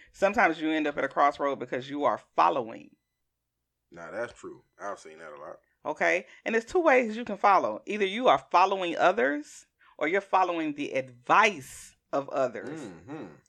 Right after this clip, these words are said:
Speaker 1: Okay? So let's take this in two different
Speaker 2: I was
Speaker 1: breaths,
Speaker 2: about to say,
Speaker 1: baby.
Speaker 2: yeah, yeah, yeah, yeah.
Speaker 1: Okay?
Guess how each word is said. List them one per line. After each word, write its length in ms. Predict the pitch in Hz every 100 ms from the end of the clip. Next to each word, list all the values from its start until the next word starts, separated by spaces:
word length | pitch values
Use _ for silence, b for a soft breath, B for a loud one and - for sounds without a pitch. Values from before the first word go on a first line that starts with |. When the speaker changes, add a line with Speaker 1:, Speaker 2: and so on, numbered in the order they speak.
| _ -
Speaker 1:
Okay? 320 | 180 165 208
So 180 | - 170
let's 220 | 165 196
take 260 | - 196 165
this 180 | 185
in 60 | 202
two 160 | - 185
different 300 | 190 190 180
Speaker 2:
I 40 |
was 120 | 208 190
Speaker 1:
breaths, 20 |
Speaker 2:
about 100 | -
to 60 | 135
say, 80 | -
Speaker 1:
baby. 120 | 139
Speaker 2:
yeah, 180 | 131 101
yeah, 120 | 117 113
yeah, 400 | 113 113 113 104 90 -
yeah. 60 | 127
Speaker 1:
Okay? 280 | 165 156